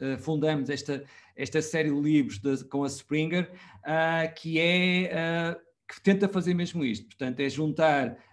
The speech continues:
ah, a visão computacional com a biomecânica. Ah, portanto, com este, com este, com estas, a, a, a biomecânica, a parte da simulação, da modelação e a simulação de estruturas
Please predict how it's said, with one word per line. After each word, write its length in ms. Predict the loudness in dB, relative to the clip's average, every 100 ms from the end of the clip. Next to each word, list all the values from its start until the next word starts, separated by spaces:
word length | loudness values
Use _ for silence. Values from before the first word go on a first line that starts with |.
| _
ah, 300 | -6 -4 -2
a 20 |
visão 280 | -2 -2 -2
computacional 720 | -2 -4 -8 -4 -2 0 0
com 100 | 0
a 60 | 0
biomecânica. 840 | 0 0 -2 -2 -2 -4 -6 -6 -6
Ah, 360 | -4 -4 -4
portanto, 480 | -10 -8 -6 -6 -8
com 160 | -4 -4
este, 220 | -4 -6
com 140 | -4
este, 200 | -4 -6
com 120 | -6 -6
estas, 260 | -6 -10 -12
a, 40 |
a, 540 | -8 -8 -8 -12 -12
a 20 | -12
biomecânica, 760 | -2 0 0 -2 -2 -2 -4
a 20 | -6
parte 280 | -6 -8
da 40 | -8
simulação, 720 | -6 -2 -2 -2 -4 -4 -2
da 80 | 0
modelação 720 | 0 -2 -2 -4 -4 -4 -2
e 80 | -2
a 60 |
simulação 640 | -2 -2 -2 -2 -2 -2 -2
de 80 | -2
estruturas 500 | -8 -2 0 0